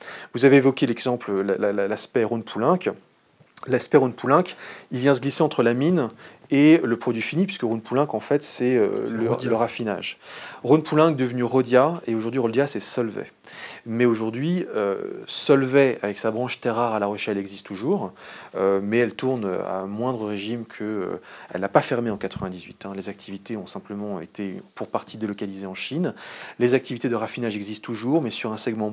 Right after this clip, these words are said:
Speaker 1: moins polluant qu'à l'époque, et donc c'est des emplois qui sont perdus. Et donc aujourd'hui, la France n'a plus le leadership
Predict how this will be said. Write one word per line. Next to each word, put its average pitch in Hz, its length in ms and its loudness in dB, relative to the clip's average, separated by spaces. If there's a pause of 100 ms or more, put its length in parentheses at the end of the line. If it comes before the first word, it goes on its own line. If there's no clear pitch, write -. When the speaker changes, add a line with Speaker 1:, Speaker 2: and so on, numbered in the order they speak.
(140)
Speaker 1:
moins 147 240 2
polluant 127 400 -2
qu'à 107 140 -4
l'époque, 117 420 -2 (420)
et 104 100 -4
donc 127 180 -4
c'est 117 100 -2
des 107 140 -4
emplois 135 260 -2
qui 131 140 -10
sont 113 140 -6
perdus. 110 420 -8 (320)
Et 101 40 -10
donc 104 180 -6
aujourd'hui, 104 320 -4
la 110 100 2
France - 280 -6
n'a 104 80 -6
plus 131 180 -10
le 117 60 -8
leadership 135 540 -4